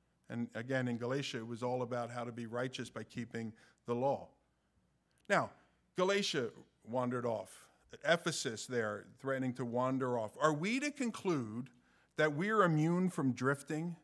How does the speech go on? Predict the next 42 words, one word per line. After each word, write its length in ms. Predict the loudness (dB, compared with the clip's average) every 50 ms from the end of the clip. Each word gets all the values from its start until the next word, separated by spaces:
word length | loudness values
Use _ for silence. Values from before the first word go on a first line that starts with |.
| _ _ _ _ _ _ _ _ _ _ _ _ -20 -12 -6
even 240 | -4 0 2 2
as 180 | 2 2 2 2
those 280 | 2 2 2 2 0 -2
two 180 | -4 -6 -4
churches 640 | -2 0 0 0 0 -2 -4 -6 -6 -4 -6 -8 -12 -10 -4
drifted? 480 | -2 -2 -2 -2 -2 -4 -4 -4 -6 -10 -16 -20 -20 _ _ _ _ _ _ _ _ _ _ _
If 160 | -2 6 8
anything, 380 | 8 8 8 6 4 4 4 4
I 80 | 4
think 240 | 4 4 0 -2 0
the 120 | 0 2 2
example 580 | 2 2 2 2 4 4 4 2 2 2 0
of 100 | 0 0
the 80 | -2 -4
church 340 | -2 0 0 -2 -2 -2 -4
there 200 | -2 0 2 2
in 40 |
Ephesus 540 | 4 2 2 2 -2 -4 -4 -4 -6 -4 -4
and 100 | -2 -2
the 60 | -2
example 560 | -2 -2 -2 -2 0 2 2 0 0 0 -2 -4
of 100 | -4 -6
the 80 | -8
church 360 | -4 -2 0 0 0 -2 -6 -12 -20 -20 -20 -20 _
in 200 | -2 0 0 0
Galatia, 680 | 2 2 2 2 2 0 0 -2 -4 -4 -4 -4 -4 -2 -2
I 60 | -4
think 220 | -2 -2 -2 -2
it 80 | -2 -2
should 180 | 0 0 0 2
alert 400 | 2 4 6 8 8 8 8 8
us 640 | 8 8 6 6 2 0 0 0 0 0 0 -4 -6 _ _ _ _ _ _ _ _ _ _ _
to 100 | -4 0
the 120 | 0 2
sobering 720 | 2 2 4 4 4 4 2 0 0 2 4 4 4 4 4
reality 600 | 2 2 2 4 6 6 6 6 6 4 2 0
that 200 | 0 0 0 0 0
even 240 | -2 -2 -2 -2
the 80 | -2 -2
very 400 | 0 2 2 4 4 2 2 0
best 420 | 0 0 0 0 0 -2 -4 -4
churches 800 | -2 0 2 2 2 0 -2 -6 -6 -6 -8 -6 -8 -8 -8 -10